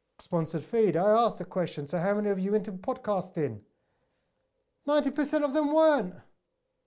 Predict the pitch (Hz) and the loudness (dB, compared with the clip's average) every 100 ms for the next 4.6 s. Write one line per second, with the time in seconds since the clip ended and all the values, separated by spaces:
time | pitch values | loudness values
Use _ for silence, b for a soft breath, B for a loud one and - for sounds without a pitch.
0 | _ _ _ _ _ _ _ _ 233 262 | _ _ _ _ _ _ _ _ -2 2
1 | 262 220 147 196 190 220 214 233 220 208 | 2 2 0 -2 0 -2 0 2 4 2
2 | 208 202 202 - 226 214 202 214 214 214 | 2 4 2 2 -2 0 2 4 4 4
3 | 202 190 208 208 214 214 247 240 - 202 | 2 2 2 2 -2 2 0 0 2 2
4 | 170 - 151 113 - | 2 -2 -2 -2 -8